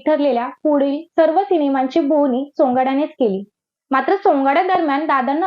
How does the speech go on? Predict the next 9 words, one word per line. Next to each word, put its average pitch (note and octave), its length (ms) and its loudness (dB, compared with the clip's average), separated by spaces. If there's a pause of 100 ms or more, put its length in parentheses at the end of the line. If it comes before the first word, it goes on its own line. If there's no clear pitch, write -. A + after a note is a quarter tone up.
(100)
अनेक F4+ 320 0
अडचणींनाही E4 840 0
सामोरं C4+ 400 0
जावं A#3 240 0
लागलं. F3+ 300 -4
सोंगाड्या D4 480 2
प्रदर्शनासाठी F4+ 840 2 (160)
तयार D#4+ 280 4
झाला, A#3 300 0